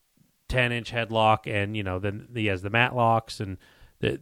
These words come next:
you know, a whole bunch of baits. But this bait is the eight five matlock. Um, you know, you can find out more information.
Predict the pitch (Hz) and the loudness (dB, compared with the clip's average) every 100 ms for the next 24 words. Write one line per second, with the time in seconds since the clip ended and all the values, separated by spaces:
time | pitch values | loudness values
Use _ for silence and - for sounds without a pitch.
0 | _ 202 127 98 160 151 147 139 127 107 | _ -6 -4 4 6 6 4 4 4 2
1 | - 104 170 - 151 143 135 110 117 120 | -2 0 0 2 0 2 0 -2 -2 2
2 | 123 117 127 113 113 101 92 104 117 113 | 2 2 2 4 4 2 -2 -2 0 -2
3 | 85 - - - _ _ _ _ _ - | -8 -10 -20 -20 _ _ _ _ _ -6
4 | 95 92 90 90 90 - _ _ _ _ | -4 -2 -6 -8 -14 -16 _ _ _ _
5 | 147 101 101 107 117 120 113 113 110 110 | -4 -2 -2 -4 0 2 2 2 2 0
6 | 107 117 104 98 - 123 123 | 0 -2 -4 -4 -6 -10 -10